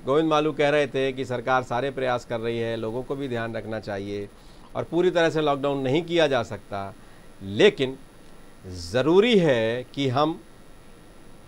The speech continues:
उसका पालन करें, जिस कुछ दिनों में धीरे धीरे हम लॉकडाउन लगाते रहें, अन्यथा लॉकडाउन हमको लंबे समय तक लगाना पड़ सकता है। और काम भी ज़रूरी है, इसलिए इसको समझें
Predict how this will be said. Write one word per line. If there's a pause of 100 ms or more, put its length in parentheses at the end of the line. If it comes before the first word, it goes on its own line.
(840)
उसका
पालन
करें,
जिस
कुछ
दिनों
में
धीरे
धीरे
हम
लॉकडाउन
लगाते
रहें, (440)
अन्यथा (540)
लॉकडाउन
हमको
लंबे
समय
तक
लगाना
पड़
सकता
है।
और (120)
काम
भी
ज़रूरी
है,
इसलिए (440)
इसको
समझें